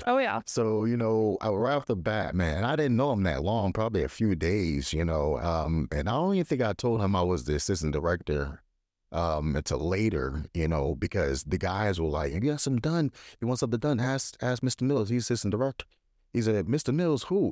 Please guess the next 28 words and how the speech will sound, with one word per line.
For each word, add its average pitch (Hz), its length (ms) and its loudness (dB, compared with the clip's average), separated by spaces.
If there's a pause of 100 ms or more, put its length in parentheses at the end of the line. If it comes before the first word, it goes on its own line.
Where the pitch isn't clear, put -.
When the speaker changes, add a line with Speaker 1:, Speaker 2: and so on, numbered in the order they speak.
Speaker 2:
He 131 100 2
said, 113 140 2
"That 170 160 0
guy 165 160 0
right 165 280 0
there." 160 420 0 (400)
And 123 120 0
the 113 60 4
guys 165 400 2
were 131 100 2
like, 107 520 0 (160)
"We 190 160 2
had 156 180 0
no 139 60 0
idea 139 300 2
you're 135 80 2
the 135 80 2
assistant 131 300 0
director." 127 460 -2 (260)
I'm 117 140 -2
like, 131 220 0
"Well, 82 120 -2
I 95 120 -2
don't 147 180 -2
feel 123 340 2
the 104 120 0
need 131 340 0
to 82 120 -2